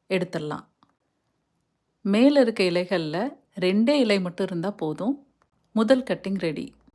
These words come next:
இப்போ ரெண்டாவது. அதே போல கீழே இருக்க இலையெல்லாம் எடுத்துடலாம். மேல இருக்கிறதுல ரெண்டு இலை மட்டும் வச்சுட்டு மத்ததெல்லாம் எடுத்துடலாம். மேல் தோலை லேசா சுரண்ட போறோம்.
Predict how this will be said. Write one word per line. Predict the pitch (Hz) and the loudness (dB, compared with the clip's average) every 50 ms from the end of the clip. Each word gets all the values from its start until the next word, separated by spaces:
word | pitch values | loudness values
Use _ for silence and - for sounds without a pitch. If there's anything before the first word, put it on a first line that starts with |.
| _ _ _ _ _ _ _ _ _ _ _ _ _ _ _ _ _ _ _ | _ _ _ _ _ _ _ _ _ _ _ _ _ _ _ _ _ _ _
இப்போ | 220 214 226 262 | -8 2 4 4
ரெண்டாவது. | 220 202 185 185 185 185 185 175 165 160 147 165 - - _ _ _ _ | 4 4 2 0 0 0 0 0 0 -2 -6 -6 -10 -10 _ _ _ _
அதே | - 180 170 185 208 240 | -10 -6 -4 -2 -2 -2
போல | 233 - 180 165 170 190 233 302 339 - - _ _ _ _ _ | -2 -2 -2 -2 0 -2 -2 -2 -4 -6 -12 _ _ _ _ _
கீழே | - - 254 262 254 247 | -4 0 0 2 4 2
இருக்க | 220 226 - 220 | 0 0 -2 -4
இலையெல்லாம் | 190 180 180 180 175 170 185 202 208 175 | -2 0 -2 -2 -2 -2 -4 -4 -4 -4
எடுத்துடலாம். | 160 - - 170 165 160 151 156 175 226 285 302 - _ _ _ _ _ _ _ | -6 -8 -12 -12 -10 -6 -6 -4 -2 -2 -4 -4 -8 _ _ _ _ _ _ _
மேல | _ 226 233 254 277 269 240 | _ 2 4 6 6 6 4
இருக்கிறதுல | 202 202 - 185 170 175 190 247 | 2 -2 -8 -8 -8 -4 -2 0
ரெண்டு | 277 247 208 202 208 208 214 | 0 2 2 2 2 2 2
இலை | 202 185 190 202 | 0 0 -2 -2
மட்டும் | 208 185 175 - - 202 | -2 -4 -4 -6 -6 -6
வச்சுட்டு | 180 170 - - 160 - 269 285 247 | -6 -6 -8 -12 -6 0 2 4 4
மத்ததெல்லாம் | 208 - - 180 170 160 160 165 196 226 220 | 2 2 -4 -6 -6 -6 -6 -4 -4 -6 -6
எடுத்துடலாம். | - - - - - 151 147 - - _ _ _ _ _ _ _ _ _ _ _ _ _ _ _ _ _ | -8 -10 -14 -14 -12 -12 -12 -14 -14 _ _ _ _ _ _ _ _ _ _ _ _ _ _ _ _ _
மேல் | _ 220 214 233 262 294 294 285 | _ 2 4 6 6 4 4 2
தோலை | - 196 185 170 180 226 254 220 | 0 -2 0 0 0 -2 -2 0
லேசா | 185 185 196 208 202 - | 0 0 -2 -2 -2 -2
சுரண்ட | 240 233 - 196 185 180 175 180 175 - | -4 -4 -2 -4 -4 -2 -4 -6 -6 -6
போறோம். | 165 156 156 175 220 285 - | -8 -8 -4 -4 -4 -4 -4